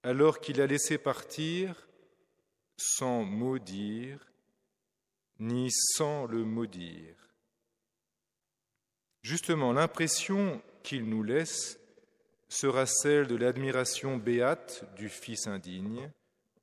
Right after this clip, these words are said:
ou bien celle du soupçon et finalement de l'indignation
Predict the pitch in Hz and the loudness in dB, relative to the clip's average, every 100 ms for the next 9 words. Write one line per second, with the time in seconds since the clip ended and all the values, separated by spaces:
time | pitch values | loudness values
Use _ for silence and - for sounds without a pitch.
0 | _ 143 143 113 104 104 139 _ _ _ | _ -10 -8 -4 -2 -4 -8 _ _ _
1 | _ _ _ _ - - 123 120 113 98 | _ _ _ _ -4 -2 0 0 -2 -6
2 | 98 - 151 - - 113 131 107 92 - | -6 -4 -6 -8 -8 -8 -6 -8 -10 -10
3 | 117 113 107 104 104 123 - _ _ _ | -6 -4 -4 -4 -6 -8 -14 _ _ _
4 | _ _ _ _ _ _ _ _ 95 110 | _ _ _ _ _ _ _ _ -4 -2
5 | 101 120 143 131 143 120 104 - - - | 0 0 0 -2 -4 -2 -2 -2 -6 -8
6 | 95 90 | -10 -12